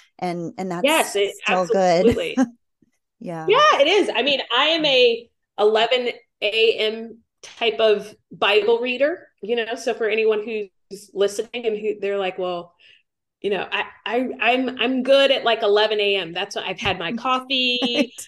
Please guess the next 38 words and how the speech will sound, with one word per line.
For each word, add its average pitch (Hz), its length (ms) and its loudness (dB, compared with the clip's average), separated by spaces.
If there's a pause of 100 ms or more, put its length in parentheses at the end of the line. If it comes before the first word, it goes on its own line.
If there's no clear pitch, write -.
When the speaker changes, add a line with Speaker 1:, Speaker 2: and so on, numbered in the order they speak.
(160)
Speaker 2:
I've 185 240 0
done 247 300 0
some 262 320 -2
things, 254 380 2 (100)
you 277 120 0
know, 285 240 0
I'm 214 240 -4
up 233 200 -2
and 214 160 0
moving. 247 520 0 (120)
I'm 226 180 -2
not 214 220 0
a 226 120 0
devotional 208 540 -2
person. 254 480 -8 (120)
Oh 185 120 -8
my 202 200 -4
gosh. 190 500 -4
You 202 160 0
know, 180 220 -2 (380)
I, 233 240 2
that's 226 280 0
not, 247 400 2 (160)
that 233 240 0
doesn't 262 340 -4
really 233 640 -4 (180)
get 214 280 -2
me 226 260 -8
deeper 214 300 -8
into 220 220 -4
my 196 180 0
word, 220 460 0
which 214 180 2
is 214 120 -8
not 202 200 -4
a 208 40 -2
criticism 214 760 -4
for 208 400 -2